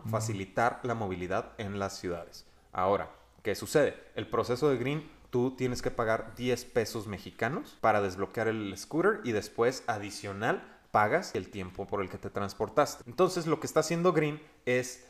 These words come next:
Speaker 2: crear este modelo de suscripción en el que pagas, en vez de diez pesos para desbloquear el vehículo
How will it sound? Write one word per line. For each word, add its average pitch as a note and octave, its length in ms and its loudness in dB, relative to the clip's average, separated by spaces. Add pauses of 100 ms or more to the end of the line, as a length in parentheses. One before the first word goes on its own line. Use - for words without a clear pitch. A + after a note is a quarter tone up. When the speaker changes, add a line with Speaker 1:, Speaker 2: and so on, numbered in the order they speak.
(120)
Speaker 2:
crear C3+ 520 6
este D3 340 -4
modelo B2+ 560 0
de C3+ 100 0
suscripción A#2+ 840 -4
en A2+ 80 -8
el G2+ 120 -6
que - 120 -10
pagas, A#2 460 0 (120)
en G2+ 180 -6
vez G#2+ 220 0
de A2+ 100 2
diez A#2 360 -2
pesos A#2+ 560 -2 (280)
para G#2 200 4
desbloquear F#2+ 400 0
el A#2 60 0
vehículo G#2 680 -2